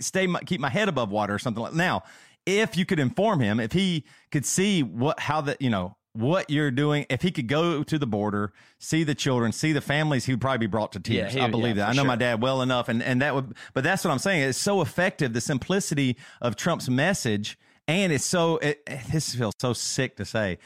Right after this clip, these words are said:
Speaker 1: It's almost welcoming as safety. Wait a minute, I don't, I, we're not trying to hurt kids and families. We don't, don't come here.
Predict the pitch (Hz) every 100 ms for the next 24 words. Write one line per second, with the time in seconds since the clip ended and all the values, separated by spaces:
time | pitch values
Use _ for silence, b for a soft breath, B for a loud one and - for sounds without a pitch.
0 | B - - 185 180 139 110 120 175 208
1 | 208 214 208 - 135 131 - - 143 185
2 | - 233 220 b b 196 208 123 104 170
3 | 233 - - 165 175 233 262 - 175 139
4 | 147 120 170 127 110 196 214 190 - b
5 | - 202 143 185 175 160 202 - 233 196
6 | 113